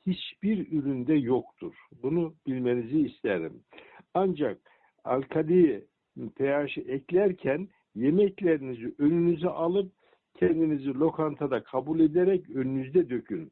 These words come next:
Isıya değdiği zaman Himalaya tuzunun özelliği de gider, alkalinin orada özelliği de gider. Onun için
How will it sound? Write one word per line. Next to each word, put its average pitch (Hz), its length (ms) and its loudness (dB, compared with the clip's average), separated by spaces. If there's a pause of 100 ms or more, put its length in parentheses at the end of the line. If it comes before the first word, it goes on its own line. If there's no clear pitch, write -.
Isıya 147 460 -2
değdiği 160 480 2
zaman 156 500 -2 (520)
Himalaya 160 480 2
tuzunun 131 440 -8
özelliği 151 460 0
de 170 100 4
gider, 170 320 0 (440)
alkalinin 151 720 -2
orada 135 320 0
özelliği 113 580 0
de 120 100 0
gider. 85 360 -10 (520)
Onun 196 180 2
için 165 400 -6